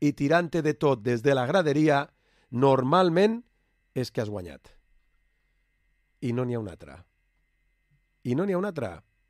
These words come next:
Vosaltres penseu que els del Betis vos tindrien tanta tírria, vos pegarien tan ca-, tanta canya i vos dirien tantes coses si no os pelàreu? Si anérem allí i palmaren sempre?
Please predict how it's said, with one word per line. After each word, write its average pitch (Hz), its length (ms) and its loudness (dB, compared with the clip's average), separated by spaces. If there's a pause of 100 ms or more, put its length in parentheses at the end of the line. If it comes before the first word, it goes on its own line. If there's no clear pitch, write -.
(640)
Vosaltres 190 320 0
penseu 196 240 0
que 185 80 -4
els 175 80 -4
del 180 160 -2
Betis 180 240 -2
vos 165 140 -4
tindrien 170 420 -4 (180)
tanta 170 300 -2
tírria, 160 380 -2
vos 151 140 -4
pegarien 156 440 -2
tan 165 240 -4
ca-, - 240 -8
tanta 160 440 -4
canya 160 280 -2
i 147 80 -4
vos 143 160 -2
dirien 151 300 -4
tantes 156 320 -6
coses 151 480 -6 (1080)
si 143 160 -6
no 147 80 0
os - 80 -4
pelàreu? 156 540 2 (580)
Si - 160 -6
anérem 160 320 2
allí 156 160 0
i 147 80 -4
palmaren 160 400 2
sempre? 175 540 -4